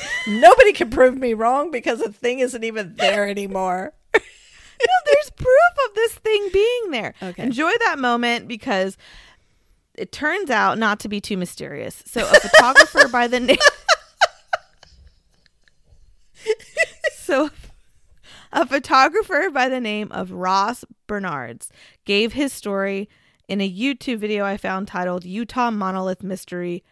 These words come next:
Speaker 1: Explained. So the YouTube video is him being interviewed on Fox thirteen news station. He says that he went out to the mysterious monolith to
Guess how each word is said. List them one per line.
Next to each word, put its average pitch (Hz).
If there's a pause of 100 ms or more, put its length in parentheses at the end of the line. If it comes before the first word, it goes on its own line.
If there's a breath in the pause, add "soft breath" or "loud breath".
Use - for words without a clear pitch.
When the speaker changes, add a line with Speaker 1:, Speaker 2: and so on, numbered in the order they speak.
(120)
Speaker 1:
Explained. 160 (1300 loud breath)
So -
the 226
YouTube 339
video 254
is 208
him 247
being 220
interviewed 196
on 190
Fox 196
thirteen 185
news 170
station. - (160 soft breath)
He 320
says 220
that -
he 277
went 302
out 220
to 208
the 202
mysterious 196
monolith 175
to 196